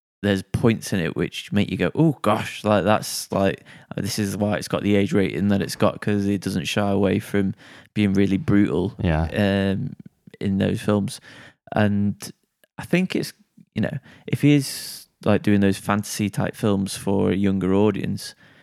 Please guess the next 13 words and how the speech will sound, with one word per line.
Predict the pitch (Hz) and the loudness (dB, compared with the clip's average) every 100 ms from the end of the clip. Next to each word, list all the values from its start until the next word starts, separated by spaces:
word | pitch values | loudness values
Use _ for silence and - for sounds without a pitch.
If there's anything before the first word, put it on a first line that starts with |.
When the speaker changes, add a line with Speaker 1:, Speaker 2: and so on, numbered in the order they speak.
| _ - | _ -4
Speaker 1:
like, | 104 92 - | -2 -2 -2
to | 104 101 98 | 0 2 2
shy | - 117 107 | 0 0 2
away | 101 98 101 | 2 2 0
from | 107 - 98 98 95 - | -2 -4 -2 -2 -4 -6
some | - 104 | -8 -2
of | 98 | -2
those | 101 | -2
brutal | - 98 - - | -2 -2 -2 -6
things | 107 101 92 90 | -4 -4 -4 -4
is | 92 92 | -4 -4
kind | - - 101 98 | -8 -6 -4 -2
of, | 95 95 - | -2 -4 -10